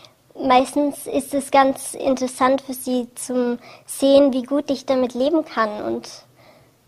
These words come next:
dass es immer Möglichkeiten gibt, weiterzumachen und das Leben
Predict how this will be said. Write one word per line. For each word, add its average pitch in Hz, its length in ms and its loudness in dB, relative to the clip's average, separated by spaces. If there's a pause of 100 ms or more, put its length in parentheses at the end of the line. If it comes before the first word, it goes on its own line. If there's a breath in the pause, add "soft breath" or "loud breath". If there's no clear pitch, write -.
(140)
dass 262 180 0
es 254 160 -2
immer 311 240 6
Möglichkeiten 262 800 -2
gibt, 285 520 -8
weiterzumachen 247 960 -4
und 233 320 -8 (460 soft breath)
das - 180 -10
Leben 262 520 0